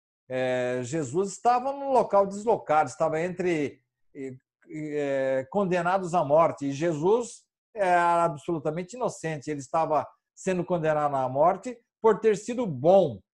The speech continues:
por ter sido, ter trazido uma mensagem nova. E aqueles dois que estavam ali, é, partiram com ele mas o nível entre Jesus e eles era absolutamente,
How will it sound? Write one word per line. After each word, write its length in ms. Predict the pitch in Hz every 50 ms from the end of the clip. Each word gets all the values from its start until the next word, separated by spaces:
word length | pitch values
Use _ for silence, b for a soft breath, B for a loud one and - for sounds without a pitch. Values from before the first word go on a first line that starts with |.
| _ _ -
por 140 | 180 170
ter 180 | 180 196 190 170
sido, 380 | - - 214 190 196 196 - - _ _ _ _
ter 200 | - 196 185 185
trazido 380 | 196 190 170 151 139 175 180 202
uma 80 | 190
mensagem 540 | 185 185 175 160 - - 185 180 170 190 190
nova. 500 | 160 147 143 143 139 117 117 110 104 - - _ _ _ _ _ _ _ _ _ -
E 60 | 170
aqueles 320 | 165 - 226 247 233 185
dois 220 | 147 160 151 151 -
que 40 | -
estavam 360 | - - 147 139 139 151 165
ali, 360 | 170 165 160 170 196 233 - - _ _ _ _ _ _ _ _ _
é, 560 | 139 135 135 135 135 135 135 135 135 123 - _ _ _ _ _ _
partiram 520 | 180 170 151 - - - 226 196 196 175
com 240 | - - 180 180 165
ele 380 | 156 156 170 180 214 254 254 _ _ _ _ _ -
mas 380 | 180 160 147 135 135 131 131
o 100 | 156 170
nível 560 | 160 147 147 151 170 165 143 143 139 131 - - _ _ _
entre 340 | 135 139 143 131 - 143 139
Jesus 520 | 135 147 151 143 120 113 165 170 160 139
e 60 | 139 139
eles 280 | 147 175 202 214 190
era 200 | 214 240 247 240
absolutamente, 1160 | 202 160 147 135 180 180 170 - - 139 120 120 139 160 165 - - 175 160 143 127 - -